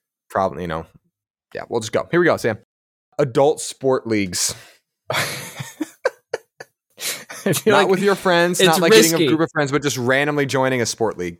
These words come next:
Speaker 2: It's risky. I mean, obviously you have some say in this because you've been playing some hockey.
Speaker 1: Yep, hockey, volleyball, and frisbee. I'm in all three sport leagues this,
Speaker 2: Yeah.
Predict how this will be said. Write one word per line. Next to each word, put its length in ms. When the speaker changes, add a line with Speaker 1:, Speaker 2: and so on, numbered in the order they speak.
Speaker 2:
It's 200
risky. 560
I 60
mean, 220
obviously 500
you 580
have 360
some 220
say 260
in 120
this 180
because 340
you've 80
been 240
playing 220
some 160
hockey. 500
Speaker 1:
Yep, 280
hockey, 420
volleyball, 640
and 480
frisbee. 640
I'm 180
in 240
all 200
three 260
sport 300
leagues 260
this, 140
Speaker 2:
Yeah. 120